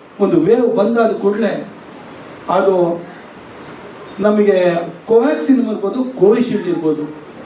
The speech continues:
ಆ ಅದ್ರ ಜೊತೆಗೆ ಟೈ ಅಪ್ ಅನ್ನ ಮಾಡ್ಕೊಂಡು ದೇಶೀಯವಾಗಿ ಅದನ್ನು ಉತ್ಪಾದನೆಯನ್ನು ಮಾಡಿ ನಮ್ಮ ದೇಶದ ಜನರ ಪ್ರಾಣವನ್ನು ರಕ್ಷಣೆ ಮಾಡ್ಬೇಕು ಅಂತ ಹೇಳಿ ಅವತ್ತು ಇಡೀ ದೇಶದ ಜನರನ್ನ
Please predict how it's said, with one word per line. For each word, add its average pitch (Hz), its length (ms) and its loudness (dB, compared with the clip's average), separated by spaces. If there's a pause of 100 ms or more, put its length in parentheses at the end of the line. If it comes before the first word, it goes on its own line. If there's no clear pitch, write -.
(500)
ಆ 277 260 2
ಅದ್ರ 370 320 2
ಜೊತೆಗೆ 339 440 2
ಟೈ 311 180 4
ಅಪ್ 349 180 2
ಅನ್ನ 320 200 2
ಮಾಡ್ಕೊಂಡು 233 720 -2 (340)
ದೇಶೀಯವಾಗಿ 349 800 4
ಅದನ್ನು 311 300 0
ಉತ್ಪಾದನೆಯನ್ನು 330 640 0
ಮಾಡಿ 302 460 -2
ನಮ್ಮ 240 240 -6
ದೇಶದ 277 320 0
ಜನರ 277 260 -2
ಪ್ರಾಣವನ್ನು 269 580 2
ರಕ್ಷಣೆ 285 240 0
ಮಾಡ್ಬೇಕು 240 400 2
ಅಂತ 226 140 -2
ಹೇಳಿ 226 260 4 (460)
ಅವತ್ತು 330 340 2
ಇಡೀ 349 380 4
ದೇಶದ 349 460 2
ಜನರನ್ನ 320 420 2